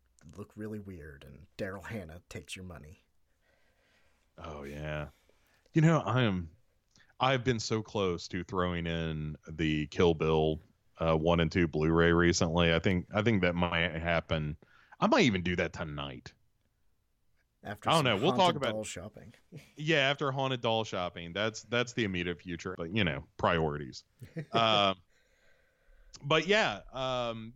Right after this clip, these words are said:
Speaker 2: I, I, like I said, thanks for having me. I know that I, I can go on when it comes to politics. So, uh,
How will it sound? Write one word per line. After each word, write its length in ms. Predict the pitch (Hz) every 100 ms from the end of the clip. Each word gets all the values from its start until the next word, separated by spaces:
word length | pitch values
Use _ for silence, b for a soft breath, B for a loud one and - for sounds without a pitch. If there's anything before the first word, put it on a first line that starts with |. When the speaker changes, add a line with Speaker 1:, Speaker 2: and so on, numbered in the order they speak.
| 143
Speaker 2:
I, 220 | 139 143 151
I, 160 | 165 143
like 160 | 165
I 40 | 131
said, 220 | 110 92
thanks 180 | 135 120
for 160 | 110 95
having 220 | 90 87
me. 120 | 82
I 100 | 85
know 260 | 87 90 85
that 220 | 85 80 - b b b b
I, 300 | - 95 92 90
I 140 | 101
can 380 | 98 120 107 101
go 220 | 98 92
on 420 | 90 90 82 78
when 100 | 80
it 100 | 80
comes 240 | - 85 80
to 80 | 82
politics. 580 | 80 80 76 80 76 -
So, 260 | 78 76
uh, 380 | 73 76 76 76